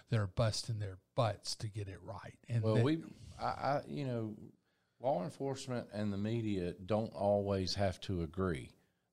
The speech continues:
Speaker 2: They should just always be honest,
Speaker 1: Amen.
Speaker 2: whether they disagree or not. That's, to me, that's the whole issue. You know,
Speaker 1: And
Speaker 2: um, on both sides, it should be a fair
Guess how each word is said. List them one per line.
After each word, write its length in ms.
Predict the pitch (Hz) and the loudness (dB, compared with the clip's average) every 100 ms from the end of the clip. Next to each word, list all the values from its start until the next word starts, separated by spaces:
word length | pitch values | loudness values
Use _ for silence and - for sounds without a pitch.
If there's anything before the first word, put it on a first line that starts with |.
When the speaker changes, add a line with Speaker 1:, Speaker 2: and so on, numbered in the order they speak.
| 95 | -2
Speaker 2:
They 140 | 104 | 0
should 240 | 101 - 87 | 2 2 0
just 280 | 95 87 90 | -2 -2 0
always 440 | 95 95 92 85 | 2 2 2 0
be 180 | 85 80 | -2 -2
honest, 680 | 87 78 76 - - - - _ _ _ _ _ _ _ _ _ 139 | -2 -4 -6 -8 -6 -8 -12 _ _ _ _ _ _ _ _ _ 2
Speaker 1:
Amen. 180 | 123 | 8
Speaker 2:
whether 220 | 120 117 107 | 10 10 8
they 220 | 107 104 | 4 2
disagree 800 | 107 131 - 123 117 117 120 107 | 4 2 2 -2 2 4 4 4
or 120 | 95 | 4
not. 360 | 92 80 - - - | 2 0 -4 -16 -2
That's, 380 | 104 101 - - - | 2 2 2 0 0
to 100 | 117 | 2
me, 300 | 120 131 110 | 4 6 6
that's 320 | 107 - - | 6 6 2
the 120 | 101 | 0
whole 340 | 87 104 101 98 | 2 2 2 2
issue. 360 | 90 - 69 - _ _ _ _ _ _ - | 0 -2 -8 -14 _ _ _ _ _ _ -4
You 120 | 101 | 0
know, 300 | 92 92 95 - _ _ _ _ _ _ - | 2 2 -2 -10 _ _ _ _ _ _ -4
Speaker 1:
And 180 | 117 113 | 0 2
Speaker 2:
um, 300 | 87 82 82 - _ _ _ _ _ _ | 2 -2 -8 -14 _ _ _ _ _ _
on 240 | 107 107 101 | 2 4 8
both 260 | 117 131 | 8 8
sides, 680 | - 123 117 85 73 71 - - | 6 6 6 4 0 -4 -6 -4
it 160 | 104 | -2
should 240 | - 98 87 | 0 0 2
be 180 | 98 | 2
a 80 | 90 | 2
fair 640 | - - 107 107 104 98 | 0 2 4 4 2 0